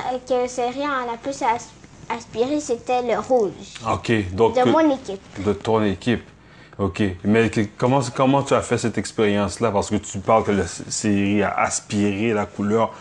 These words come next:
Speaker 2: Comment ça, ça s'est fait ? Comment ça a
Speaker 1: On a
Speaker 2: fonctionné ?
Speaker 1: pris un bol d'eau.
Speaker 2: Ok.
Speaker 1: On a mis du colorant, on a mis le céleri, mais avant on a mélangé, évidemment.
Speaker 2: Ah, ben oui.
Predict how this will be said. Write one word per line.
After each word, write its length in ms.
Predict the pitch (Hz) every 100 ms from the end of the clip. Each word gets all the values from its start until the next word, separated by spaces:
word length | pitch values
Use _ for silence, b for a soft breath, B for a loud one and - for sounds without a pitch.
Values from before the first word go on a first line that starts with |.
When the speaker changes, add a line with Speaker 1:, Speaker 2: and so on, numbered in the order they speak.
| B B
Speaker 2:
Comment 260 | - 117 120
ça, 420 | - 107 104 98
ça 140 | 98 101
s'est 160 | - 95
fait ? 160 | -
Comment 140 | 110 110
ça 100 | 107
a 40 |
Speaker 1:
On 40 |
a 40 | 269
Speaker 2:
fonctionné ? 320 | 285 277 208
Speaker 1:
pris 100 | 370 453 320
un 40 |
bol 260 | 262 269 262 247 226
d'eau. 260 | 254 311 622 - - -
Speaker 2:
Ok. 220 | 104 - - - - - - -
Speaker 1:
On 80 | 262
a 260 | 285 285
mis 180 | 302 370
du 180 | 311 302
colorant, 560 | - 269 240 240 277 294
on 120 | 285
a 100 | 262 269
mis 160 | 302
le 80 | 277
céleri, 480 | 277 233 226 254 294 226
mais 60 |
avant 400 | 202 208 220 214
on 40 | 208
a 320 | 196 202 147
mélangé, 380 | 220 294 311 262
évidemment. 420 | 185 175 202 294 440 -
Speaker 2:
Ah, 100 | 101 -
ben 60 |
oui. 40 | -